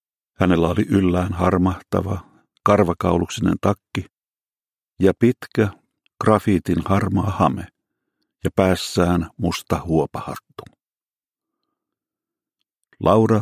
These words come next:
raahasi kantamuksiaan tungoksessa.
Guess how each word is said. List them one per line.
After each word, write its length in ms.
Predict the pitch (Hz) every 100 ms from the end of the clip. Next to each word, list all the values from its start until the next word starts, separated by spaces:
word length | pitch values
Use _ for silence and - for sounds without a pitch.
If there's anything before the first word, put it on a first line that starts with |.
| 110
raahasi 480 | - 104 104 101 110 -
kantamuksiaan 800 | 98 87 80 82 - 82 82 87
tungoksessa. 800 | 92 73 - - - - -